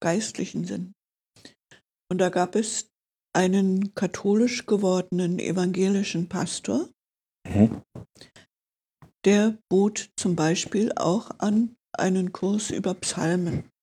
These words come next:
Speaker 1: Den habe ich mal mitgemacht und daher rührt meine Liebe zu Psalmen.
Speaker 2: Mhm.
Speaker 1: Und dann kam ich eines Tages auf seine Annonce in der Kirchenzeitung hin, hier nach Alexanderdorf,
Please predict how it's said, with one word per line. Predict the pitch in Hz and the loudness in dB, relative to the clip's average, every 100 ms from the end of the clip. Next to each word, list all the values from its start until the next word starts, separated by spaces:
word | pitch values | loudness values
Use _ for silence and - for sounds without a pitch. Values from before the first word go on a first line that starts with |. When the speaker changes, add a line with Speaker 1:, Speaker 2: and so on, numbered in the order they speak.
| - | -4
Speaker 1:
Den | 240 | -2
habe | 233 240 | -2 -4
ich | 240 _ - | -6 _ -6
mal | 202 | -4
mitgemacht | 185 185 220 175 160 - | -4 -4 -4 -6 -6 -8
und | 180 170 | -4 0
daher | 175 208 208 214 196 | 0 2 2 0 -2
rührt | 175 196 202 - _ _ _ - - _ | -2 -2 -4 -12 _ _ _ -20 -20 _
meine | 175 175 175 | -2 -2 -2
Liebe | 170 196 202 220 - _ - | -2 -2 -4 -6 -12 _ -14
zu | - _ | -14 _
Psalmen. | - 180 180 165 - _ _ _ _ - - | -10 -6 -6 -8 -10 _ _ _ _ -8 -2
Speaker 2:
Mhm. | 90 110 - - _ _ - | 6 6 6 -4 _ _ 0
Speaker 1:
Und | 190 | 4
dann | 202 233 | 4 2
kam | 233 226 233 | 2 4 4
ich | 247 - | 4 2
eines | 180 190 220 214 - | 2 4 2 0 -6
Tages | - 185 196 233 - - | -4 -2 0 -2 -4 -2
auf | 175 175 - | 0 0 -4
seine | 190 - 190 202 220 240 - | -8 -4 0 2 2 0 -4
Annonce | 170 165 175 247 - | -2 2 2 2 0
in | - | -2
der | 170 | -2
Kirchenzeitung | - 202 - 233 247 226 214 226 254 - | 0 0 2 0 0 -2 0 -2 -2 -2
hin, | 214 226 240 _ _ _ _ _ _ _ - | 0 0 -4 _ _ _ _ _ _ _ 0
hier | 196 208 | 2 2
nach | 180 - | 0 -2
Alexanderdorf, | 165 156 - - 180 202 240 349 - - | -2 -2 -2 -4 -2 0 0 -2 -8 -18